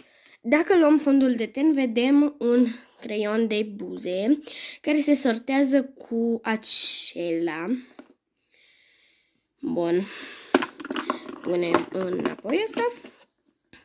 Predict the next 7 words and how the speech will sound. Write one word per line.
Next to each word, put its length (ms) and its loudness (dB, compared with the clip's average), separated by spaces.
Bun, 340 0
mai 180 6
încolo 340 2
vedem 420 -6
un 300 -2
ruj 440 -6
mat 520 -4